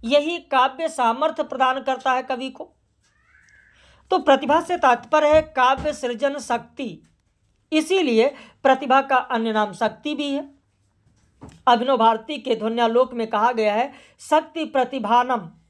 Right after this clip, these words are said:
अभिनव गुप्त और पंडित राज जगन्नाथ ने प्रतिभा को ही सर्वोपरि माना है, प्रतिभा को ही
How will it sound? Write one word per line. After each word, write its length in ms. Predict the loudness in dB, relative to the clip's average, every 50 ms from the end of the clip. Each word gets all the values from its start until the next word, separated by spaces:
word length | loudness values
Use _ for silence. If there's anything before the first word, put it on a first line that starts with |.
| _ _ _ _ _ _ _ _ _ _ _ _ _ _ _ _ _ _ _ _ _ _ _ 2
अभिनव 360 | 2 2 2 0 -4 -4 -4
गुप्त 300 | -4 -4 -8 -10 -4 -2
और 280 | -2 0 2 2 2 2
पंडित 440 | 2 0 -2 -2 -2 -4 -4 -2 2
राज 220 | 2 2 2 0
जगन्नाथ 580 | -2 -6 -4 -4 -4 -4 -2 -2 -2 -2 -2 -6
ने 240 | -10 -12 -12 -16 _ _ -20 _ _ _ _ 0
प्रतिभा 460 | 0 0 0 -2 -4 0 0 0 0
को 280 | -2 -2 0 0 0 2
ही 220 | 0 -2 -6 -6
सर्वोपरि 680 | -6 -4 -2 -2 -2 0 0 0 -2 0 0 -2 -2 0
माना 280 | 0 0 0 0 -2 -6
है, 200 | -6 -10 -14 -20 _ _ _ _ -20 -20 -20 -20 -20 -20 -20 _ _ _ _ _ _ _ -20 -20 -20 _ _ _ _ _ _ _ _ _ -20 -20 -12 0
प्रतिभा 380 | 2 2 2 2 2 4 4 4
को 180 | 4 2 0 0
ही 300 | 0 0 -4 -4 -6